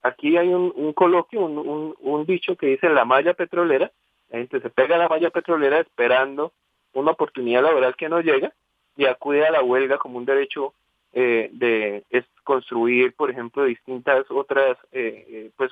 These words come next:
garantizar el ingreso a la industria. Entonces uno diría, si yo firmo un contrato en el dos mil ocho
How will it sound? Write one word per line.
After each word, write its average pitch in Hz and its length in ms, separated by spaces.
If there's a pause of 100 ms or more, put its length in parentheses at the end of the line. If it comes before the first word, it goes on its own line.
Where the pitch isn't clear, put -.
garantizar 131 560
el 139 100
ingreso 120 500
a 139 80
la 117 100
industria. 151 380 (560)
Entonces 185 220
uno 202 140
diría, 151 300 (920)
si 127 100
yo 175 140
firmo 214 200
un 202 60
contrato 202 380
en 190 60
el 170 100
dos 120 140
mil 147 160
ocho 147 240